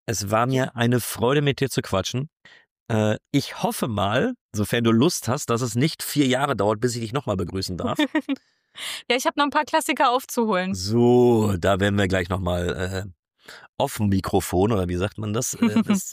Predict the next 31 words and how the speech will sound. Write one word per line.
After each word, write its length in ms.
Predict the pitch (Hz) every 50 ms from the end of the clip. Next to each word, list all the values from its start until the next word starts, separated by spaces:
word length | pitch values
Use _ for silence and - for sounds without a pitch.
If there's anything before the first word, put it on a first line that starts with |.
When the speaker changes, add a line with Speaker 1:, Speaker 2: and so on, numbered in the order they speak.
| 101 104
Speaker 1:
werden 140 | 127 117
wir 80 | 117 117
noch 100 | 113 110
mal 140 | 107 107 101
durchgehen. 500 | 92 98 104 120 - - 117 123 127 139 - - - - - - - _ -
Äh, 220 | 113 117 117 107
würde 200 | - 110 131 202
mich 140 | - 247 247
auf 120 | 214 - -
jeden 120 | 185 190
Fall 160 | - 180 165
freuen, 400 | - - - 127 139 151 156 147
wenn 120 | 135 131 135
ich 140 | 123 -
dich 180 | - 127 - -
noch 120 | 117 113 107
mal 100 | 120 110 98
begrüßen 460 | 98 90 90 101 117 - - 139 127
würde. 300 | 139 143 143 151 180 208 220 _ _ _ _ _ _ _ _ _ _ _ _ -
An 120 | - 127
die 100 | 131 131
Zuhörer, 600 | - - - 147 160 160 175 180 170 175 185 170
hört 200 | 135 139 135 120
gerne 440 | - 123 120 123 135 156 160 165 165 - - - - - - - _ _ _ _ -
Popcorn 340 | - 180 - - 175 156
und 120 | 143 135 -
Nachos 440 | 120 120 - - - 90 - - -
war's, 240 | - 87 90 -
richtig? 460 | 107 131 - - 247 269 - - - _ _ _ _ _ _ -
Speaker 2:
Genau. 580 | 226 214 196 254 220 190 165 156 156 160 165 170 - _ _ _ _ _ _ _ _
Speaker 1:
So. 300 | - 95 90 87 101 -